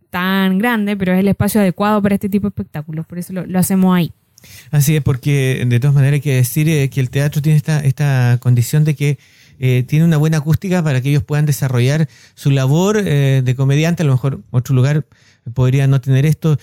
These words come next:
Speaker 2: Además que genera una cercanía, eh, los artistas también son cercanos. Ustedes van a tener un punto de prensa también durante la jornada para,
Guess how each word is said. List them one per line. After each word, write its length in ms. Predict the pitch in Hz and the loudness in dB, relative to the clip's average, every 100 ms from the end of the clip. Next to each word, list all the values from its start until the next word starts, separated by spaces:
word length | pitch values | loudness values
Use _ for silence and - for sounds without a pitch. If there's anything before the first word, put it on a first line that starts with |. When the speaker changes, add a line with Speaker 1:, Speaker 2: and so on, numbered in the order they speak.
| _ | _
Speaker 2:
Además 220 | 170 226 | -2 -2
que 100 | 247 | -2
genera 220 | 214 220 220 | 0 0 2
una 140 | 208 | 2
cercanía, 920 | 196 165 175 160 190 202 202 196 196 156 | 0 -2 0 0 2 2 0 0 -2 -2
eh, 240 | 151 147 147 | 0 0 2
los 140 | 151 | 0
artistas 300 | 143 160 160 | 0 0 0
también 180 | 156 156 | 2 2
son 180 | 160 151 | 2 0
cercanos. 540 | 147 - 180 190 190 | 0 -2 -2 2 2
Ustedes 200 | 160 170 | 2 2
van 120 | 175 | 2
a 80 | 170 | 2
tener 140 | 165 | 2
un 100 | 170 | 0
punto 240 | 151 165 147 | 0 0 0
de 100 | 143 | -2
prensa 380 | 208 208 147 131 | 0 0 0 0
también 260 | 131 135 | 0 0
durante 600 | 131 135 131 139 127 123 | 0 0 0 0 2 2
la 80 | 123 | 0
jornada 520 | - 139 151 180 175 | 0 2 2 2 0
para, 180 | 160 151 | 0 -4